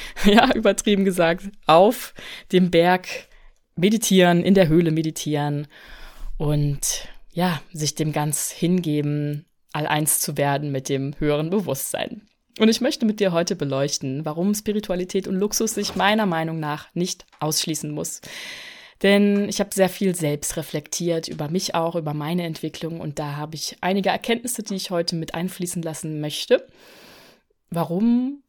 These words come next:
Luxus auch Teil von Spiritualität sein kann, wenn man das auf eine bestimmte Art und Weise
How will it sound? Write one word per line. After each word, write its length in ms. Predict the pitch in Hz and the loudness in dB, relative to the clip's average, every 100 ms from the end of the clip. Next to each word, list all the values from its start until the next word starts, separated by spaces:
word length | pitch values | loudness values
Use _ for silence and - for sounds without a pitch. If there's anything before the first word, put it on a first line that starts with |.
| _ _ | _ _
Luxus 640 | 165 170 - 220 233 - - | -8 -6 -4 -2 -2 -4 -4
auch 220 | 160 170 | -6 -6
Teil 320 | - - 160 160 | -8 -6 -4 -4
von 120 | 165 | -6
Spiritualität 840 | - 185 175 170 156 147 147 147 | -8 -10 -10 -6 -6 -6 -8 -8
sein 320 | 170 190 254 | -4 -2 -2
kann, 380 | - 131 143 320 _ - _ | -4 -8 -8 -10 _ -20 _
wenn 120 | 175 175 | -4 -2
man 100 | 175 | -2
das 160 | 165 | -4
auf 240 | - 151 - | -6 -8 -6
eine 640 | 156 151 151 151 151 170 | -6 -4 -4 -6 -8 -10
bestimmte 380 | - - 381 - | -8 -6 -6 -2
Art 140 | 175 165 | -4 -2
und 140 | 160 | -6
Weise 480 | 139 139 139 139 | -4 -4 -4 -6